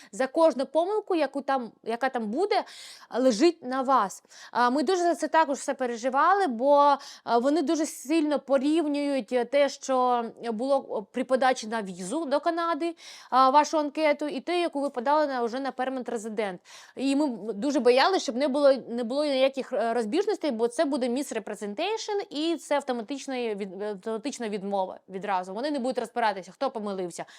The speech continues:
ви чи міграційний консультант. І, коротше, отак от ми подалися тринадцятого жовтня. Через місяць, е, чотирнадцятого листопада, якщо я не помиляюсь, нам приходить, що наш медогляд затвердили.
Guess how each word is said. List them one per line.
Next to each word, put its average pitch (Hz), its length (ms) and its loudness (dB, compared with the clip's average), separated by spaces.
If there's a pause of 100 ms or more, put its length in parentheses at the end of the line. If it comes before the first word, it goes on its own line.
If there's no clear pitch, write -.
(120)
ви 330 220 0
чи 320 160 -4
міграційний 233 500 -2
консультант. 196 680 -6
І, 480 220 -2
коротше, 359 400 2
отак 302 260 4
от 233 100 -6
ми 214 100 -6
подалися 320 680 2
тринадцятого 233 960 -4
жовтня. 190 600 -8 (800)
Через 494 560 6
місяць, 349 640 2
е, 320 200 6 (280)
чотирнадцятого 339 880 2 (460)
листопада, 339 580 0
якщо 415 400 -2
я 339 120 0
не 311 100 -4
помиляюсь, 302 680 0
нам 311 260 0
приходить, 359 580 0
що - 360 -2
наш 339 600 -4
медогляд 277 680 -2
затвердили. 208 800 -4